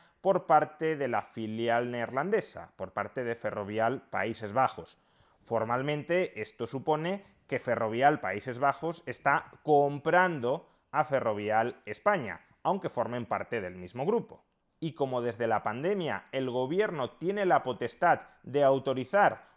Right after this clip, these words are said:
o de denegar la inversión extranjera a grandes compañías españolas, lo que le está diciendo, lo que le dijo el gobierno a Ferrovial es algo muy simple. Estoy considerando vetar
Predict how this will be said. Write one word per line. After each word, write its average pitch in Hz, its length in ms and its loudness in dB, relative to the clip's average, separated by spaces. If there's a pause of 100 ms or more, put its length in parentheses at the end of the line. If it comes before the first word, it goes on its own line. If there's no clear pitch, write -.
(140)
o 185 200 6
de 165 160 4
denegar 156 760 4 (240)
la 143 220 4
inversión 135 460 -2
extranjera 147 680 0
a 104 40 0
grandes 123 380 -2
compañías 107 640 -6
españolas, 160 640 0 (280)
lo 131 200 -2
que 127 100 -2
le 120 100 -2
está 185 240 0
diciendo, 185 760 -2 (140)
lo 104 240 -8
que 107 80 -8
le 107 120 -4
dijo 156 500 -4 (120)
el 113 140 -8
gobierno 120 640 -2
a 98 100 -10
Ferrovial 160 680 0 (300)
es 135 180 -8
algo 156 240 0
muy 139 160 -4
simple. 104 480 -6 (360)
Estoy 196 460 0
considerando 156 1040 0
vetar 160 840 4